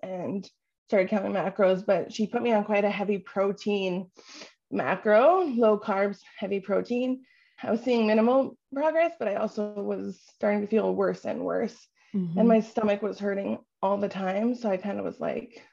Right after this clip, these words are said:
Speaker 1: "I can't, I can't keep doing this."
Speaker 2: Right.
Speaker 1: And at the same time, my husband and I, or fiance at the time, started watching, like, some documentaries. And I had probably in two thousand, like, ten, had seen,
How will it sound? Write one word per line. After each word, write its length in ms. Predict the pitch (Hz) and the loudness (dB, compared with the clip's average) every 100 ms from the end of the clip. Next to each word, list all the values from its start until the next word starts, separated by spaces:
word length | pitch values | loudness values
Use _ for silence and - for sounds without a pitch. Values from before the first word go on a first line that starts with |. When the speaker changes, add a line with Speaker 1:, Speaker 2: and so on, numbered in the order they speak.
| _ _ _ _ _ _ | _ _ _ _ _ _
Speaker 1:
"I 80 | 247 | -4
can't, 280 | 226 196 - | -2 -4 -6
I 80 | 226 | -10
can't 280 | 214 208 - | -6 -6 -6
keep 240 | - - | -8 -8
doing 260 | - 254 226 | -2 0 0
this." 260 | 202 208 - _ _ | 0 -2 -6 _ _
Speaker 2:
Right. 340 | 262 208 202 185 | -10 -4 -4 0
Speaker 1:
And 100 | 233 | 0
at 100 | 202 | 0
the 140 | 202 | -2
same 560 | - 254 294 302 285 277 _ | 0 2 2 0 -2 -6 _
time, 580 | - 220 208 202 214 240 - - - | -2 2 2 4 2 0 -2 -8 -10
my 280 | - - | -4 -2
husband 340 | 202 214 220 220 | 0 0 0 -2
and 120 | 214 | -2
I, 140 | 208 | -2
or 260 | 220 214 208 - - | 2 2 0 -4 -6
fiance 400 | 233 208 202 220 | -2 -2 0 -2
at 100 | 214 | 0
the 80 | 220 | -2
time, 500 | 226 220 220 233 - _ _ _ | 0 2 2 0 -4 _ _ _
started 380 | - 214 208 196 | 2 4 4 2
watching, 760 | 214 196 202 226 208 202 196 | 2 0 -2 -4 -4 -4 -6
like, 320 | 190 190 180 - | 0 0 0 -6
some 160 | 190 | -8
documentaries. 920 | 180 180 180 233 302 285 285 285 277 277 | -6 -6 -2 2 2 2 0 0 0 0
And 120 | 285 | 2
I 120 | 320 | 2
had 340 | 302 247 202 - _ | 2 0 0 -8 _
probably 340 | - 285 370 349 | -8 -4 -2 0
in 120 | 269 | 0
two 140 | 254 | 2
thousand, 460 | 254 233 220 202 196 | 2 4 4 2 -2
like, 220 | 190 - | -4 -4
ten, 360 | - 233 214 214 | -6 2 4 4
had 300 | 220 202 185 | 2 0 -2
seen, 560 | - 208 190 190 190 | -2 -2 -2 -4 -6